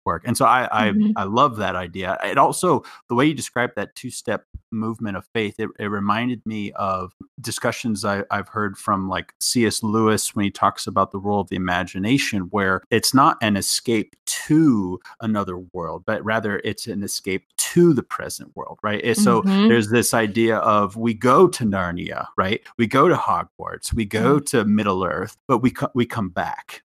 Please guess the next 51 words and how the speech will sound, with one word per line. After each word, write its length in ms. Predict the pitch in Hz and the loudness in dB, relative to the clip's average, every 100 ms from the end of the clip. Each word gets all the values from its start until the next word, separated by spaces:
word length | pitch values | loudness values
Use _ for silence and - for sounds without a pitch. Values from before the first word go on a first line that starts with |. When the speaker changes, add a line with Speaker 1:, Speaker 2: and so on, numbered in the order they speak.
| 104 | -4
Speaker 1:
right? 160 | 98 98 | -2 0
And 20 | |
Speaker 2:
Mm-hmm, 120 | - | 2
Speaker 1:
there's 220 | 202 107 220 | 4 4 4
this, 200 | 104 - | 0 0
Speaker 2:
mm-hmm. 140 | 196 | 0
Speaker 1:
s-, 160 | 202 - 123 | -2 -4 0
we 80 | |
bring 280 | 120 120 120 | 0 2 0
that 200 | 110 - | 0 -4
with 260 | 110 98 - | -6 -8 -8
us, 340 | 67 - - - | -10 -6 -6 -2
right? 220 | 98 98 | -2 -2
The 60 | 101 | -4
journey 320 | 120 120 120 | 2 2 2
that 160 | 107 | 0
we 100 | 117 | -2
went 240 | 104 107 - | -4 -4 -2
on 280 | 98 98 92 | -2 -2 -4
has 200 | 101 92 | -8 -10
changed 440 | - 110 101 95 | -10 -8 -6 -6
us, 240 | 92 90 - | -8 -8 -10
and 80 | 87 | -14
it, 160 | - - | -14 -14
and 120 | 90 | -14
it, 200 | 90 - | -14 -16
and 200 | - 92 | -14 -8
we 60 | 95 | -8
bring 240 | - 104 | -6 -6
that 180 | 95 87 | -4 -6
into 320 | 98 92 - 90 | -8 -10 -8 -10
the 80 | |
present. 360 | 90 - 95 92 | -12 -8 -6 -4
I 80 | 107 | -4
think 280 | 120 165 - - - _ | 2 0 0 -14 -20 _
thinking 280 | 139 139 143 | 0 4 6
of 300 | 123 107 101 - - - | 6 4 0 -12 -20 -20
faith 520 | - - 143 113 - - | -18 -4 -2 -2 -4 -12
and 260 | 98 92 | -10 -10
the 60 | 92 | -12
kind 220 | - 101 | -10 -8
of 60 | 92 | -8
transformation 1000 | - 120 113 - 101 98 98 - 95 90 - | -6 -4 -4 -6 -6 -4 -6 -6 -8 -8 -6
by 140 | 98 92 | -6 -4
the 80 | |
Spirit 520 | 92 - 110 104 95 - | -8 -4 0 2 2 -2
a-, 260 | 98 95 | -4 -4
and, 420 | 101 95 92 92 - | -4 -4 -4 -6 -10
and 200 | - 92 - | -12 -10 -2
how 200 | 107 98 | 0 0
that 240 | 98 - | -2 -6